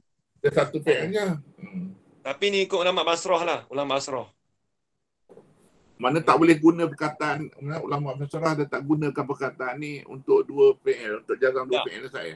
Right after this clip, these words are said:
Speaker 2: Ah, ulama Basrah. Tapi kalau mukafah dia pakai dua.
Speaker 1: Hmm.
Speaker 2: Ah, tapi ni, ini untuk kita yang detailkan lah. Kita nak, saya nak detailkan ni je lah.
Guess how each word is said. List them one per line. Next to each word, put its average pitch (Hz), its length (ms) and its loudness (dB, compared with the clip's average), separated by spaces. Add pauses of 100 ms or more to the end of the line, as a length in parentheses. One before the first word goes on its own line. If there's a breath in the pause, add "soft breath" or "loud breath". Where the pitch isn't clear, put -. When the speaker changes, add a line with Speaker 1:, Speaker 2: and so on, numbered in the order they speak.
(120)
Speaker 2:
Ah, 117 340 0
ulama 143 260 2
Basrah. 143 240 4
Tapi 143 220 2
kalau 185 180 6
mukafah 180 460 4
dia 185 80 -2
pakai 165 240 2
dua. 139 260 -4 (1160 loud breath)
Speaker 1:
Hmm. 95 260 -14
Speaker 2:
Ah, 117 320 -6
tapi 127 300 -4
ni, 185 160 2 (580)
ini 165 260 -2
untuk 156 240 4
kita 151 320 2
yang 156 320 6
detailkan 147 540 0
lah. 139 160 0
Kita - 240 -6
nak, 156 120 0
saya 165 140 0
nak 147 140 0
detailkan 160 400 0
ni 156 100 -4
je 143 80 -2
lah. 165 160 4